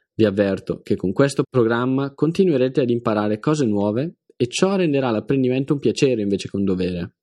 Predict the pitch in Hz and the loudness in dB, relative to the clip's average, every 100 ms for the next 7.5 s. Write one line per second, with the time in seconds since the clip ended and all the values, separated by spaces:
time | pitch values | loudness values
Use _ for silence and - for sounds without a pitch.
0 | _ _ _ _ _ _ _ - 127 170 | _ _ _ _ _ _ _ -2 4 2
1 | 175 185 151 135 156 143 113 107 107 113 | 2 2 2 2 0 2 2 0 2 2
2 | 139 123 107 113 110 101 104 120 110 104 | 4 2 0 -4 -2 0 2 2 2 0
3 | 120 - 113 - 131 117 165 180 185 135 | -2 -4 -2 0 0 2 0 2 0 -2
4 | - - 123 135 131 123 113 107 123 - | -2 -2 -2 -2 -2 0 0 0 0 0
5 | 160 - 165 170 175 180 165 131 143 - | -2 0 0 2 2 0 0 0 -2 0
6 | 120 120 120 113 110 113 - 98 107 104 | 0 0 0 0 0 -2 -2 -2 -2 -4
7 | 95 92 92 85 90 | -2 0 0 -2 -10